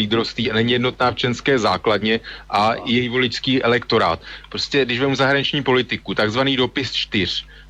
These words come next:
něco takového prostě odradí středového voliče. Naopak podpora sankcí proti Rusku odrazuje zase levicové voliče. To znamená, že prostě ta Č S S D není, eh, prostě, eh, není jednotná ve s-,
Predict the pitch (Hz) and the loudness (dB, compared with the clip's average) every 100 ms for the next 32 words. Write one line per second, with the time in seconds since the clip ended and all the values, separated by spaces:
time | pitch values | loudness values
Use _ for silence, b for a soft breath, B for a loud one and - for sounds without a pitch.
0 | - 113 - 143 120 147 139 135 131 - | -4 -2 2 0 2 2 2 2 -2 -2
1 | - 131 120 139 131 135 - 143 123 127 | -2 0 2 2 0 -6 -4 -2 0 2
2 | 131 123 127 110 113 - 87 - B B | 2 2 2 2 0 -2 -4 -4 B B
3 | B B - - - 107 127 131 151 143 | B B -20 -18 -4 0 0 2 0 0
4 | - - - - - - - - 127 - | -6 -20 -20 -20 -20 -20 -8 -2 -2 0
5 | 147 143 - 131 - 147 135 135 139 107 | 0 2 0 -4 -4 -2 -2 0 -2 -2
6 | - - 127 135 - 123 113 127 123 127 | -4 -4 -2 -2 0 0 2 2 0 2
7 | 127 120 - 143 120 123 - 120 123 135 | 0 0 0 2 2 0 -6 0 0 0
8 | 135 127 110 98 98 90 - 98 113 120 | 0 2 4 2 0 0 -2 -2 0 2
9 | 123 127 123 131 113 127 117 123 - 123 | 2 2 0 -2 -2 -2 0 0 0 0
10 | - 139 113 120 123 120 120 127 127 120 | 0 -2 0 0 0 0 0 0 -2 -4
11 | B B 95 101 - 110 - - 104 107 | B B 0 0 -2 -8 -8 -8 -2 0
12 | 104 98 101 117 123 123 113 113 117 123 | 0 0 0 0 2 0 2 0 0 0
13 | - 120 113 - 110 | 2 2 2 -2 -2